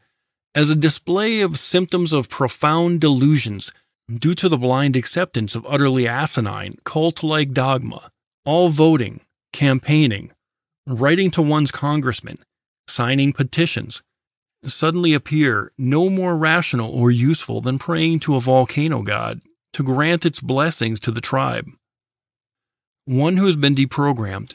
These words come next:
not only sees futility in all political action, but sees that such actions, no matter what their intended goals, actually reinforce the superstition.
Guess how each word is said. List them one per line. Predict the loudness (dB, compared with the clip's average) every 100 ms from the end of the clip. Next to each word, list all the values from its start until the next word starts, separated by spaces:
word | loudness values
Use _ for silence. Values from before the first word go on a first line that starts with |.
| -8
not | -2 0 0
only | -2 -2
sees | -2 -4 -2
futility | -4 -4 -2 0 0 0 -4
in | -6
all | -4 -2 -2
political | -2 -4 -2 -4 -4 -2
action, | -4 -6 -10 -14 _ _ _ _ _ -8
but | -8 -6
sees | -4 -2 -2
that | -4 -4
such | -4 -4 -4
actions, | -4 -4 -4 -8 -10 -18 _ 0
no | 4
matter | 4 4 2
what | 0 0 -2 0
their | 0 2
intended | 0 0 -2 -2 -4
goals, | -2 -2 -4 -10 -18 _ _ _ -4
actually | -4 -2 0 2
reinforce | 2 2 0 0 -4 -4
the | -6 -6
superstition. | -4 -4 -4 -4 -6 -10